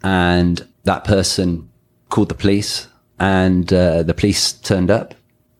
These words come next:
and my father had this knife, this carving knife, and he was brandishing it. At this point, he's, like, fifty-nine years of age. Like,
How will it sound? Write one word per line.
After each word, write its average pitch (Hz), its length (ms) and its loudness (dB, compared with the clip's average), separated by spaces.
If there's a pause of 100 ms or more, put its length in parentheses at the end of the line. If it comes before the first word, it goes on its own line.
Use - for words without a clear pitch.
and 90 400 -2 (280)
my 90 180 0
father 87 800 0 (140)
had 95 260 -4
this - 260 -4 (180)
knife, 95 600 2
this - 140 -8
carving 98 400 0
knife, 104 280 0
and 87 140 -2
he 78 80 -4
was 85 140 -4
brandishing 90 560 0
it. 104 160 -6 (560)
At 120 120 2
this 120 200 2
point, 110 240 -2
he's, 104 120 0
like, 104 140 0
fifty-nine 95 540 0
years 87 140 0
of 90 80 -6
age. 80 440 -2 (300)
Like, - 180 -4